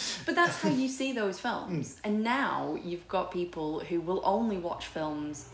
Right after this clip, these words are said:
Speaker 1: that either they've heard of or Netflix tells them that they would enjoy.
Speaker 2: Yeah,
Speaker 1: Because
Speaker 2: the
Speaker 1: God forbid
Speaker 2: algorithm.
Speaker 1: anyone should give a
Speaker 2: <laughs>
Speaker 1: ri-, like, a, a gamble on
Speaker 2: Yeah.
Speaker 1: something. Um, and so loads and lo-, like,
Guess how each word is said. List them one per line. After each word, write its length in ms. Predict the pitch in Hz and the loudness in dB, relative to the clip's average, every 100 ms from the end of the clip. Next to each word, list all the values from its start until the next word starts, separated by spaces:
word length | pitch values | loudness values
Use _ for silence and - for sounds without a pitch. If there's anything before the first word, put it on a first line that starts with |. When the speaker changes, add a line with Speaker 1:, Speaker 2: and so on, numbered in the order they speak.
| - | 0
Speaker 1:
that 200 | 156 160 | 2 2
either 200 | 170 165 | 0 0
they've 180 | 156 151 | -2 -2
heard 320 | 202 214 196 | 0 0 0
of 300 | 170 147 147 | -2 -4 -4
or 120 | - 156 | -4 -2
Netflix 560 | 156 175 - 156 - - | -2 -4 -4 -8 -8 -12
tells 380 | - 190 180 175 | -4 -4 -4 -6
them 160 | 165 | -6
that 140 | 156 156 | -6 -6
they 80 | |
would 140 | 151 147 | -6 -6
enjoy. 540 | 151 151 156 165 - | -6 -6 -6 -6 -8
Speaker 2:
Yeah, 280 | - - 113 | -8 -4 0
Speaker 1:
Because 160 | 107 113 | 0 2
Speaker 2:
the 60 | 113 | 4
Speaker 1:
God 160 | 123 | 4
forbid 220 | - 107 107 | 4 2 2
Speaker 2:
algorithm. 160 | - | 4
Speaker 1:
anyone 340 | - 151 147 - | 2 2 2 0
should 100 | 151 | 2
give 140 | 160 | 2
a 60 | 147 | 2
Speaker 2:
<laughs> 0 | |
Speaker 1:
ri-, 240 | 147 175 - 151 | 2 0 0 -2
like, 160 | 156 156 | 0 0
a, 160 | 147 - | -2 -2
a 80 | 151 | 0
gamble 540 | 151 175 151 - - | 2 0 -2 -6 -4
on 60 | - | -4
Speaker 2:
Yeah. 80 | - | -4
Speaker 1:
something. 480 | - 147 - 165 - - - - - - | -6 -6 -6 -8 -10 -14 -16 -16 -6 0
Um, 320 | 185 202 202 - - | 2 2 0 -6 -2
and 140 | 233 220 | 0 4
so 140 | 262 | 4
loads 400 | 226 247 294 277 | 4 2 2 0
and 120 | 220 | -2
lo-, 140 | 262 262 | -2 -4
like, 160 | 233 | -6